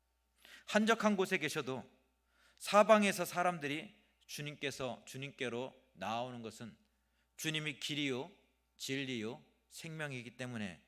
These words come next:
그렇습니다. 이 진리를, 이 보화를 간직하고 있는 사랑하는 성도 여러분, 주님은 여러분이, 또 여러분의 가정이, 우리 대한교회가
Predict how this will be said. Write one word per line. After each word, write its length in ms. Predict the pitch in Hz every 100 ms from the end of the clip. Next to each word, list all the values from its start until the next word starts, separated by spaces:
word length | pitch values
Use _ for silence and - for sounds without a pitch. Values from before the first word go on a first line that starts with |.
| _ -
그렇습니다. 540 | 113 - 107 95 - _ _ _ _ _ _ _ -
이 160 | 220
진리를, 760 | 220 202 196 190 160 131 80 - _ _ _ _ -
이 140 | 190
보화를 680 | 208 185 202 190 156 196 - - _
간직하고 580 | - 127 135 - 123 123
있는 320 | 107 117 156 _ _ _
사랑하는 540 | - 113 113 104 117
성도 260 | 120 123 117
여러분, 360 | 110 95 90 73 _ _ _ _ _ _ - - -
주님은 720 | 190 214 202 208 113 - - -
여러분이, 680 | 135 165 160 143 139 - - _ _ _ _
또 140 | - 143
여러분의 280 | 143 139 143
가정이, 680 | 131 123 131 123 185 226 - _ -
우리 160 | 131 123
대한교회가 800 | 120 123 131 117 107 110 101